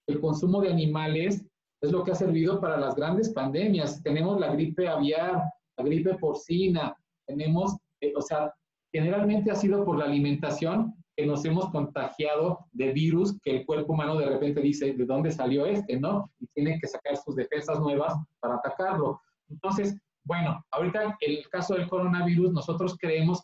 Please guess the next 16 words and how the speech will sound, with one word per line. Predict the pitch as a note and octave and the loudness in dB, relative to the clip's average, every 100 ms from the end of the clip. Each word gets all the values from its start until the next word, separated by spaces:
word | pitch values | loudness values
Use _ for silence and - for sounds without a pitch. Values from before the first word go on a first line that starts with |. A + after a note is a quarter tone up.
| - | -6
que | - | -8
tiene | F3 A3 | -2 -2
que | A3+ | 0
ver, | E3 D#3+ F3+ | -2 -2 0
uno, | G#3 A#3 | 0 0
con | F#3+ | 0
la | E3 | -2
alimentación, | C#3+ C#3 C3 A#2 - C#3+ C#3+ _ _ _ _ _ - | -2 -2 -4 -6 -2 -2 -4 _ _ _ _ _ -6
por | C#3+ | -2
lo | C3+ | 0
que | C3 | 0
sucedió, | - C#3+ D3 D#3 E3 E3 - _ _ _ _ | -2 -2 -2 0 0 -2 -8 _ _ _ _
pero | C#3+ C3+ | -2 2
ya | C3+ E3 G3 | 2 2 0
que | A3 | 0
sucedió, | A3 G#3+ A3 G3+ E3 G#3 G3+ | 2 2 2 2 2 0 -4